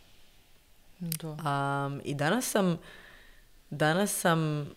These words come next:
Speaker 2: sa svojom terapeuticom pokrenula ono pitanje, e, O K P-a u vezama.
Speaker 1: Mhm.
Speaker 2: I sjećam se da mi je netko pisao o tom i da
Speaker 1: Mhm.
Speaker 2: me netko pitao da pričam o tom, ali ja nisam nikad, e, spomenula to zato što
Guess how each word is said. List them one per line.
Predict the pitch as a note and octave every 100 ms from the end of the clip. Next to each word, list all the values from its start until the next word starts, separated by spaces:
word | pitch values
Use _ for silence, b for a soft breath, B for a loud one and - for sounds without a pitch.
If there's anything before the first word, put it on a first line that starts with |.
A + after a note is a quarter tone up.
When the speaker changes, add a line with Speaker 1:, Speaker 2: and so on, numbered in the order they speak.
| - - D3 C3 C#3+ D3 C3+ D#3+
Speaker 2:
sa | - D3+
svojom | - D#3 E3 E3+
terapeuticom | E3 D3 C#3+ D3+ D3 - - D3+
pokrenula | - - C#3+ D3 D#3+ D#3
ono | D3 D3 D3 D3
pitanje, | C#3+ D3 - D#3+ D#3 C#3+ C#3 C#3 B B B B B
e, | - C3+ -
O | C#3+
K | - E3+
P-a | - D3 C#3 C#3
u | C#3+
vezama. | C3+ C#3 C3+ C#3 D3+ F3+ G3
Speaker 1:
Mhm. | G3+ F#3 F#3+ B B
Speaker 2:
I | -
sjećam | D#3 - E3+ E3 F3+ G#3
se | -
da | D#3+
mi | D3+
je | D3
netko | D#3 D#3+ -
pisao | - D#3 D3+ - D#2+
o |
tom | - - - B2+ F3+ E3+
i | D3+
da |
Speaker 1:
Mhm. | D3+
Speaker 2:
me | D3
netko | D3+ D#3 D3+
pitao | - D3+ D3
da | C#3
pričam | D3+ D3 D3
o | C#3
tom, | - D3 D#3+ F3
ali | A#2+ C3 C#3+ D3
ja | C#3+
nisam | C#3+ C#3+ C#3+
nikad, | C#3+ C#3+ C#3
e, | C#3 - - - - - - -
spomenula | - - C#3+ C#3+ D3 E3 F3+
to | F3 E3+ E3 E3
zato | D3+
što | D3+ - D3+ C#3+